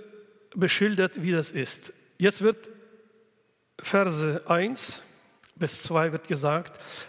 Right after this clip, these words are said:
wenn Ephraim redete, herrschte Schrecken. Groß stand er da in Israel. Als er sich aber mit dem Baal versündigte, da starb er. Wir sehen hier zwei, äh,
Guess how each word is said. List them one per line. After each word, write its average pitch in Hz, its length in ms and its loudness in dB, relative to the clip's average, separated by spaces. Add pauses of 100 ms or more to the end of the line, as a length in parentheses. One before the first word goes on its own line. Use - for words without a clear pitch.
wenn 175 260 8
Ephraim 226 540 2 (100)
redete, 165 600 0 (500)
herrschte 175 580 2
Schrecken. 110 540 0 (460)
Groß 202 400 4
stand 208 400 4
er 202 200 4
da 180 180 2
in 185 100 -2
Israel. 107 560 -4 (360)
Als 180 200 6
er 170 120 2
sich 160 240 -2
aber 147 240 4
mit 151 200 0
dem 123 200 -2
Baal 233 260 4
versündigte, 147 800 0 (420)
da 147 400 2 (220)
starb - 600 0
er. - 280 -6 (1120)
Wir 180 120 4
sehen 220 260 6
hier 208 280 4 (440)
zwei, 185 600 4 (720)
äh, 165 420 4